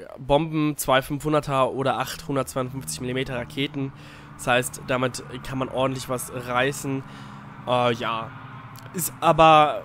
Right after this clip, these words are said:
muss man sagen, fliegt sich schlechter als der Bowfighter, finde ich. Also, die Stats, ich, die Stats zum Beispiel beim Mark twenty-one sagen vierundvierzig Sekunden Turning Time, das glaube ich nicht.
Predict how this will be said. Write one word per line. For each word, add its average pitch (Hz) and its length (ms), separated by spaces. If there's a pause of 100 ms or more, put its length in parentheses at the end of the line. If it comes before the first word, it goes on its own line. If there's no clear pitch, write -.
muss 170 200
man 165 160
sagen, 151 440
fliegt - 360
sich - 320
schlechter 170 680
als 139 220
der 147 100
Bowfighter, 120 720
finde 120 260
ich. - 220
Also, 139 400 (640)
die 147 140
Stats, - 520
ich, 135 200 (100)
die 139 80
Stats 160 300
zum 160 60
Beispiel 156 200
beim 143 160
Mark 147 240
twenty-one 139 400
sagen 135 220
vierundvierzig - 480
Sekunden 143 260
Turning 156 320
Time, 147 220
das 131 160
glaube 151 260
ich 113 80
nicht. 135 300